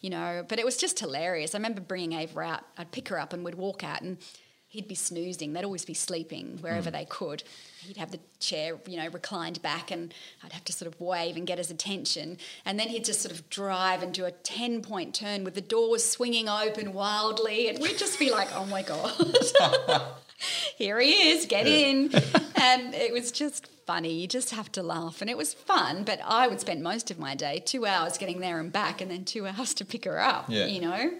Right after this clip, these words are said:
Speaker 2: Wow, that's a big portion of the day.
Speaker 1: Mm-hmm.
Speaker 2: So what are some of the cultural shocks that really stu-, uh, stood out in
Speaker 1: Oh,
Speaker 2: China?
Speaker 1: jeez.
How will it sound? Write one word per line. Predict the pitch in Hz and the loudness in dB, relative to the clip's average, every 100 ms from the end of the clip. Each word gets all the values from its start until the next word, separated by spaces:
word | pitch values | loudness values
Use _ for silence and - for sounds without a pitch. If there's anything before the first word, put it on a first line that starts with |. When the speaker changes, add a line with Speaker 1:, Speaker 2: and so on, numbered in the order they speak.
| - - - | -12 -18 -4
Speaker 2:
Wow, | 113 85 - - | -2 -2 -4 -8
that's | - - | -8 -4
a | |
big | 92 82 | -4 -4
portion | 110 95 92 | -4 -2 -4
of | 82 | -6
the | |
day. | 80 113 - - | -2 -2 -2 -6
Speaker 1:
Mm-hmm. | 240 233 247 262 392 - - _ | -4 -2 0 0 -2 -6 -20 _
Speaker 2:
So | - - | -4 0
what | 202 | 0
are | |
some | 202 165 | 2 0
of | 127 | 0
the | |
cultural | 104 - 104 - 92 | -2 -2 -4 -2 -4
shocks | - 90 90 | 0 -2 -2
that | - - | -2 -4
really | 85 85 80 | -4 -4 -2
stu-, | - 80 - - | -4 -6 -12 -8
uh, | 82 80 | -4 -2
stood | - 90 73 | -4 -4 -4
out | 71 - - _ _ _ _ _ _ _ - | -4 -8 -16 _ _ _ _ _ _ _ -10
in | 80 | -6
Speaker 1:
Oh, | |
Speaker 2:
China? | - - 151 | -6 -6 -6
Speaker 1:
jeez. | 147 170 180 185 - - | -4 -6 -8 -6 -6 -6